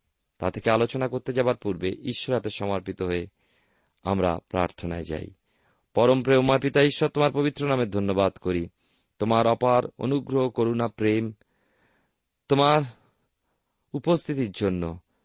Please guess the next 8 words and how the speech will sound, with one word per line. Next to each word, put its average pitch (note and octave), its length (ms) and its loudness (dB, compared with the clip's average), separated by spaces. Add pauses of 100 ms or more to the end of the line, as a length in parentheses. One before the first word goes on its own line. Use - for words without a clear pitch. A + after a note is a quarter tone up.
(280)
তুমি A2+ 80 0
আমাদেরকে A2 280 2
আশীর্বাদ C3 560 0
করো, A#2 240 0
যেন G#2+ 220 0
প্রভু A2 300 -2
আমরা G#2 380 0 (460)
তোমাতে A2 500 0